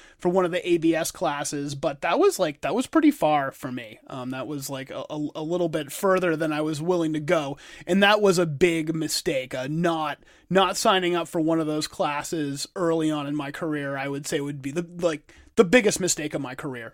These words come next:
is not, is not taking classes earlier. Um, but, but as far as coming up with a model, it was almost kinda great because, uh, there was, there, there was no one el-, no one else doing it. So,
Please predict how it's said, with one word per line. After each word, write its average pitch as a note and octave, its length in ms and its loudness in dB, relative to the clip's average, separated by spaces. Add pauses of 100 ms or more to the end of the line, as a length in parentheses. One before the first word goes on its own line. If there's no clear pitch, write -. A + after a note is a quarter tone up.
is D3 120 -6
not, C#3 280 -4
is D#3+ 120 -8
not D#3+ 200 -2
taking D3+ 260 -6
classes C3+ 460 -8
earlier. C3 500 -8 (180)
Um, B2 440 -10 (360)
but, D3 360 0 (260)
but F#3 100 0
as F3+ 120 -6
far A#3+ 180 6
as F#4+ 100 2
coming B3+ 280 2
up G#3 100 0
with G3 100 -4
a F3 40 2
model, F3+ 340 4
it F3+ 60 0
was G3 160 6
almost E3 580 4
kinda E3+ 320 0
great E3+ 400 2
because, D#3 540 0
uh, D#3 160 2
there E3+ 280 2
was, E3+ 200 4
there, F3 160 2
there F#3 140 2
was F3 120 4
no F#3+ 140 4
one F#3+ 140 2
el-, F#3 280 2
no F#3 160 2
one G3 140 2
else F3 160 2
doing E3+ 260 2
it. C4 160 -2
So, D#3 320 0